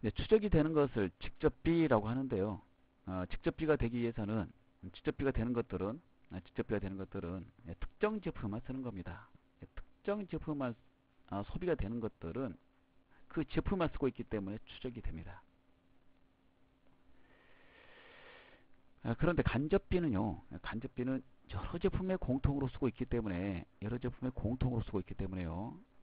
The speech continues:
이게 추적이 불가능합니다. 자, 그래서 해당되는 그 각각의 제품들에 공통으로 쓰고 있다는 건 여러 제품을 만드는 건데요. 해당되는 각각의 제품에 얼마씩 쓰는지를 알 수가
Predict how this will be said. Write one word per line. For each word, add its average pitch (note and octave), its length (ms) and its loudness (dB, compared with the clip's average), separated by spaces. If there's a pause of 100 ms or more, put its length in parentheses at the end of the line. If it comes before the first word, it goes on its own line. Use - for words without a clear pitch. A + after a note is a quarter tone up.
(680)
이게 B2 120 -6
추적이 - 320 -6
불가능합니다. F#2+ 800 -6 (1800)
자, A2+ 80 -4
그래서 C#3 360 0
해당되는 E3+ 640 2
그 B2 420 2
각각의 C#3 360 0
제품들에 B2 600 0 (880)
공통으로 D3+ 380 0
쓰고 C#3+ 180 0
있다는 C3+ 200 0
건 A#2+ 100 0
여러 A#2+ 160 2
제품을 C3+ 260 0
만드는 A2 300 0
건데요. F#2+ 440 -4 (200)
해당되는 F3 360 0
각각의 C#3 380 -2
제품에 C3 300 -4
얼마씩 G#2+ 440 0
쓰는지를 C#3 480 -4
알 - 180 -2
수가 - 280 -6